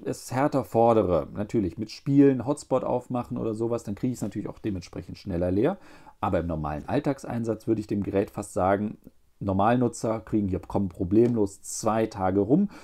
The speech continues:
und Intensivnutzer schaffen hier mit problemlos einen Tag. Und das sogar, wenn ich einen Hotspot aktiviere.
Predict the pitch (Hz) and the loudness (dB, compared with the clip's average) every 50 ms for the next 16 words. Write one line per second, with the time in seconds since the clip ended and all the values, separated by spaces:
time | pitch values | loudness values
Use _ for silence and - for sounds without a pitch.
0 | - - - - 113 104 - - 104 98 104 92 90 87 98 123 165 165 - 165 | -20 -20 -8 -6 -6 -4 -2 -2 -2 0 0 0 0 2 2 2 2 2 2 4
1 | 147 143 143 - - 117 - - 104 107 113 - 117 107 95 104 98 92 - - | 4 4 4 2 -2 -6 -4 -2 -2 -2 -2 -2 -4 -2 0 0 -2 -2 -4 -6
2 | - 85 156 - - 95 95 98 104 120 139 156 165 165 151 - 98 101 113 117 | -6 -8 -6 -2 2 2 4 4 6 10 10 10 10 10 8 2 0 2 2 2
3 | 107 107 - 113 101 117 110 92 82 - - - - - _ - 113 98 90 - | 2 0 -4 -8 -6 -2 -2 0 -2 -2 -4 -10 -20 -20 _ -8 -6 -4 -2 0
4 | 127 185 - - - - - 107 98 87 82 - _ - - 117 139 165 180 190 | 0 0 -2 -4 -10 -10 -6 -4 -4 -4 -4 -8 _ 0 2 2 4 2 0 0
5 | 196 202 - 135 113 110 127 143 156 156 - 147 127 123 160 160 - - 135 - | -4 -8 -10 -10 -4 -2 0 2 2 0 0 -2 -2 -2 -2 -2 -2 -2 -2 -2
6 | - 95 95 101 - - - 101 95 98 101 104 80 80 69 | 0 -2 -4 -4 -4 -6 -6 -2 0 4 4 4 4 2 -2